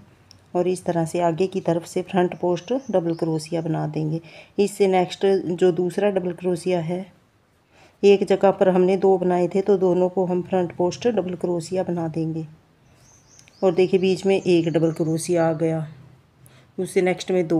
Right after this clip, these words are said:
हैं तो एक के ऊपर हम दो double क्रोशिया, यहाँ पर हमारा एक double क्रोशिया increase होगा।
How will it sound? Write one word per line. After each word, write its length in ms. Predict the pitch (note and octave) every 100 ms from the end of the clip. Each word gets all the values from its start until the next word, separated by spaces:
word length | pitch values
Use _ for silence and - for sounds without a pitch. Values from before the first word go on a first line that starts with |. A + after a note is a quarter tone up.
| D3+
हैं 260 | D3 D#3 D3+ - - -
तो 120 | G3+
एक 240 | G3 F#3+ F#3+
के 100 | F#3
ऊपर 240 | E3+ F3
हम 240 | E3 F#3 A3 G#3+
दो 220 | F3 F3+
double 220 | E3 D#3
क्रोशिया, 420 | D3+ D#3+ D#3+ E3+ E3+
यहाँ 220 | E3 F3
पर 160 | F3 F3
हमारा 300 | F3 E3+ E3+
एक 180 | E3+ F3
double 240 | E3+ E3
क्रोशिया 420 | D#3+ E3 D#3+ - F3
increase 460 | D#3+ D#3+ D#3+ D#3 D#3
होगा। 340 | C#3 D3+ C#3+